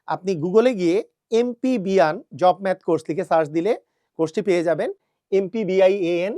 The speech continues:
লিখে সার্চ দিবেন, এমপি বিয়ান জব ম্যাথ কোর্স দুই হাজার চব্বিশ পঁচিশ। অথবা আপনি কল করেও কোর্সটি কিনতে পারেন। কল করার নাম্বার হচ্ছে জিরো ওয়ান থ্রি টু জিরো এইট টু জিরো এইট ফাইভ ফোর। এই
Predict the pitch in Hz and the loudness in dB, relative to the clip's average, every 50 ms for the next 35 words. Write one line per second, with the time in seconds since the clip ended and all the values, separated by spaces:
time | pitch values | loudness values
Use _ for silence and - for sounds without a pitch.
0 | 359 247 165 151 180 - 185 170 156 147 170 170 220 403 508 - _ _ _ _ | -8 -8 -8 -10 -8 -6 -6 -6 -6 -4 -4 -4 -4 -6 -10 -12 _ _ _ _
1 | _ - 165 175 160 190 202 175 190 208 240 392 349 175 180 175 170 170 170 165 | _ -8 -6 -6 -4 -4 -4 -2 -2 -4 -4 -4 -2 0 0 0 0 -2 -6 -8
2 | 165 _ - 233 247 240 220 165 165 170 160 175 175 175 208 185 160 170 - - | -8 _ -6 -6 -6 -4 -4 -4 -2 -2 -4 -4 -4 -4 -4 -4 -4 -4 -6 -8
3 | - 139 - 165 147 _ _ _ _ _ _ _ _ _ _ _ _ _ _ _ | -12 -12 -12 -14 -16 _ _ _ _ _ _ _ _ _ _ _ _ _ _ _
4 | - 202 220 240 285 247 196 175 170 220 - _ _ _ _ _ _ _ _ _ | 0 2 4 4 4 4 4 4 2 0 -4 _ _ _ _ _ _ _ _ _
5 | _ - 175 160 - 190 196 196 196 190 190 196 208 _ - 190 190 185 185 226 | _ -6 -6 -4 -4 -4 -2 -2 0 0 -2 -2 -4 _ 2 2 2 4 2 2
6 | 233 240 247 226 247 214 - - 247 196 226 233 208 226 208 226 214 214 226 302 | 2 2 2 2 0 -2 -2 -4 -6 -6 -6 -4 -2 0 0 0 0 0 -2 -8
7 | - _ _ _ _ _ _ _ _ _ _ _ _ - 151 165 175 180 202 208 | -12 _ _ _ _ _ _ _ _ _ _ _ _ 2 2 2 4 4 2 2
8 | 208 196 190 180 185 202 208 208 208 190 196 - 220 220 185 147 165 165 185 185 | 2 2 2 0 2 2 2 2 0 -2 -4 -2 -2 -2 0 0 0 0 0 0
9 | 196 190 175 - - 165 170 147 220 220 190 214 208 208 233 330 - _ _ _ | -2 -4 -6 -6 -6 -6 -4 -2 -4 -4 -2 -2 0 0 0 -2 -4 _ _ _
10 | _ _ _ _ _ _ _ _ _ _ - 220 240 226 _ - 254 233 175 147 | _ _ _ _ _ _ _ _ _ _ 0 0 0 0 _ -6 -6 -4 -2 -2
11 | 156 147 175 233 - _ _ _ _ - 185 180 180 - - 170 147 - _ 143 | -2 -2 -2 -4 -6 _ _ _ _ -4 -4 -4 -4 -4 -6 -6 -6 -6 _ -12
12 | 131 135 _ _ _ _ _ _ - 196 | -12 -12 _ _ _ _ _ _ -4 -2